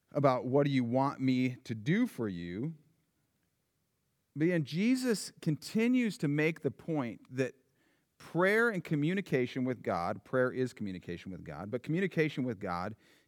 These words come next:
is of utmost importance, and that God desires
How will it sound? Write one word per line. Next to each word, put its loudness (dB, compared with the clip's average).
is 4
of 4
utmost 0
importance, -4
and -2
that -2
God 2
desires 0